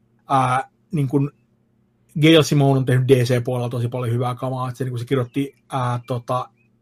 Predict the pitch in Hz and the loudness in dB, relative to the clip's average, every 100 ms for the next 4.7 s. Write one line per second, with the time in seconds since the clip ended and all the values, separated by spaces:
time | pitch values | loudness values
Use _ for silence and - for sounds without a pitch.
0 | _ _ - 135 127 139 143 160 147 139 | _ _ -8 -6 -6 -6 -6 -4 -4 -2
1 | 135 135 127 127 127 123 131 123 135 123 | -2 -2 -4 -4 -6 -6 -8 -8 -8 -10
2 | - - - 127 123 120 123 120 120 135 | -18 -10 -2 0 0 -2 -2 -2 -2 -6
3 | 120 113 117 139 123 117 123 - - 135 | -8 -6 -8 -8 -8 -8 -8 -12 -10 -8
4 | 127 127 135 127 131 127 | -6 -8 -8 -8 -6 -8